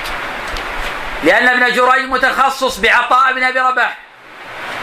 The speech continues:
فلما وقف عليها البخاري مبهما حمله على الأصل.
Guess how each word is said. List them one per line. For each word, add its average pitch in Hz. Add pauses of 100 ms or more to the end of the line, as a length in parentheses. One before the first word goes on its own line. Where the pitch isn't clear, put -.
(1200)
فلما 214
وقف 269
عليها 247
البخاري 233 (1500)
مبهما 233
حمله 240
على 233 (460)
الأصل. 247